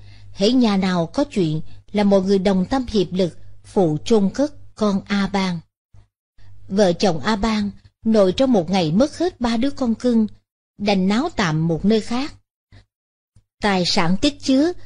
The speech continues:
đều bị làm mồi cho ngọn lửa, hai vợ chồng gặp phải gia biến thảm sầu. Họ thấm thía lý vô thường, buồn vui ly hợp ở nhân gian, nên không chút do dự,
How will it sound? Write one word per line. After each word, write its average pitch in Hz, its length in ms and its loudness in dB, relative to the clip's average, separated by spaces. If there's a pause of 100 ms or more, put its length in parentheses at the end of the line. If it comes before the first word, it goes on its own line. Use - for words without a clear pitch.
(240)
đều 208 200 6
bị 196 120 6
làm 185 280 4
mồi 190 260 4
cho 269 120 4
ngọn 185 200 4
lửa, 180 400 2 (360)
hai 208 280 0
vợ 180 180 0
chồng 160 380 0 (240)
gặp 190 300 0
phải 202 160 0
gia 240 200 0
biến 254 340 0
thảm 165 260 -2
sầu. 156 400 -2 (640)
Họ 170 180 0
thấm 254 320 0
thía 262 400 0
lý 254 300 2
vô 262 180 4
thường, 180 420 0 (360)
buồn 180 400 2
vui 226 300 2
ly 226 180 0
hợp 170 380 -2
ở 202 80 0
nhân 214 300 2
gian, 220 280 0 (440)
nên 269 180 4
không 254 200 0
chút 392 240 0
do 269 120 2
dự, 180 420 0